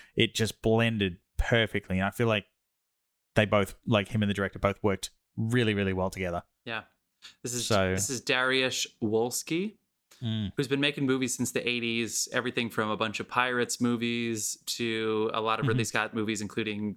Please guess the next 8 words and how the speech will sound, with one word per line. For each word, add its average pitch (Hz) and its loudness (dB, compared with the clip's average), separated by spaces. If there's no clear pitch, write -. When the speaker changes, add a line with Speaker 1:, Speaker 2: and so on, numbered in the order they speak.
Speaker 2:
the 107 -2
newest 107 -6
Alien 110 -2
and 101 -6
Prometheus 110 -4
and 104 -6
The 110 -4
Martian 98 -6